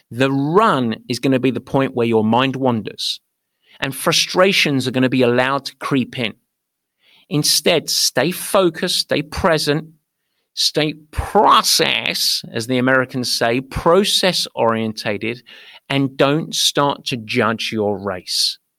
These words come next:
The evaluation of your whole race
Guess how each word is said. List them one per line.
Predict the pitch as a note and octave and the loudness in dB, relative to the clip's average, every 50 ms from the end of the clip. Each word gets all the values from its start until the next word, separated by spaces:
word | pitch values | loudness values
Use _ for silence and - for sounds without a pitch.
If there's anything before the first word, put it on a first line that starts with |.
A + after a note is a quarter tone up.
| _ _ _ _ _ _ _ - - - _ _ | _ _ _ _ _ _ _ -20 -20 -20 _ _
The | C#3 D3 D#3 | 2 4 4
evaluation | D3+ C#3+ B2+ C3 C3+ C3+ C#3 F3 F#3 G#3+ A3 A3 A3 A3 G#3 G3 G3 F#3 F3+ D#3+ - - - A2 - - _ _ _ _ _ _ _ _ _ _ _ _ _ _ _ _ _ _ | 4 2 0 -6 -8 -4 -2 0 0 0 0 0 0 2 4 4 4 4 2 2 0 -2 -2 -4 -8 -10 _ _ _ _ _ _ _ _ _ _ _ _ _ _ _ _ _ _
of | - C3 A#2+ C3+ | -4 -2 2 4
your | C#3 B2+ A#2+ | 4 4 4
whole | A2+ - - C#3+ D#3 F3+ G3 G3 | 2 -2 0 4 4 4 4 4
race | F#3+ F#3 D3+ A#2 G2 - - - - - - - | 4 4 4 4 2 -2 -6 -6 -6 -6 -8 -10